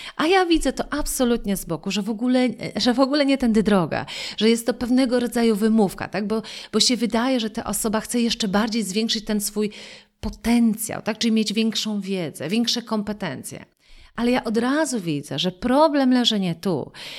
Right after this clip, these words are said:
bo ta o-, osoba ma już absolutnie wystarczający poziom wiedzy, poziom kompetencji, żeby pójść w stronę, w którą mogłaby pójść.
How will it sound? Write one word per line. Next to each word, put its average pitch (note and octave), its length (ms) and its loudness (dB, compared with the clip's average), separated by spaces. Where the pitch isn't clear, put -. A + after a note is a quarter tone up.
bo A#3 80 0
ta B3 220 -4
o-, A#3+ 80 -6
osoba A#3+ 320 0
ma B3 120 4
już B3 220 -2
absolutnie D4+ 720 0
wystarczający B3 1120 2
poziom F#3 460 0
wiedzy, E3+ 340 0
poziom G#3 300 0
kompetencji, G3+ 1040 -2
żeby G#3 220 4
pójść F4+ 420 4
w - 40 -6
stronę, F3 360 0
w - 40 -20
którą F3 180 -4
mogłaby D3 420 -2
pójść. - 500 -6